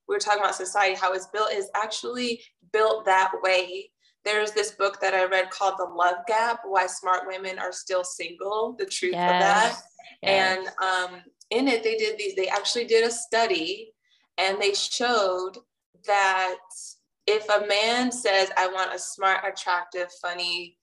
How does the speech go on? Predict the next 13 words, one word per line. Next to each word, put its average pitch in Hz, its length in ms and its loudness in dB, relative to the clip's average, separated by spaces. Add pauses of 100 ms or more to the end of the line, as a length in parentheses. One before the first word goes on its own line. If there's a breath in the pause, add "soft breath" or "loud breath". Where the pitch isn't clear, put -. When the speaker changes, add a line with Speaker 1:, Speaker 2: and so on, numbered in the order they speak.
(120)
Speaker 1:
s-, - 140 -12 (600)
ambitious 190 540 0
woman 170 420 -2
who's 180 160 -6
got 175 200 4
her 185 140 4
own 185 180 0
stuff 180 420 0
and 175 80 -4
I 175 120 0
can, 180 280 -12 (120)
whatever." 170 640 -2 (1120 loud breath)
And, 175 220 2